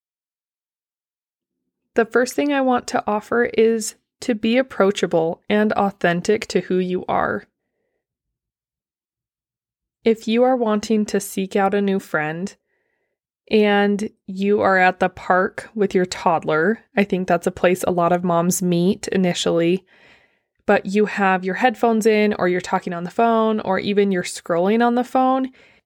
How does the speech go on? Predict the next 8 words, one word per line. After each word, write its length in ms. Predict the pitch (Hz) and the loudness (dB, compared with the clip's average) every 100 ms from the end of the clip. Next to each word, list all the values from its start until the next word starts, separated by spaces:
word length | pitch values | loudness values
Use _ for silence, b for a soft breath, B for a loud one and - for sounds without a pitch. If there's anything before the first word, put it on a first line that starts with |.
| _ _ _ - | _ _ _ 0
it 260 | 220 - - | 2 0 -2
automatically 1080 | 214 220 269 247 220 226 - 247 233 240 233 _ - | 2 2 2 2 2 0 0 -2 0 -2 -4 _ -2
makes 400 | 202 202 - 208 | 2 2 -2 0
you 320 | 202 196 196 | 0 0 -2
less 320 | 190 185 196 - | 2 2 0 -10
approachable. 800 | - - 185 - 190 208 - 202 - | -6 -2 -2 -2 -4 -2 -4 -6 -2
You're 180 | 214 | 0
sending 720 | 208 - 190 180 208 233 247 | 0 -2 -2 0 0 0 -2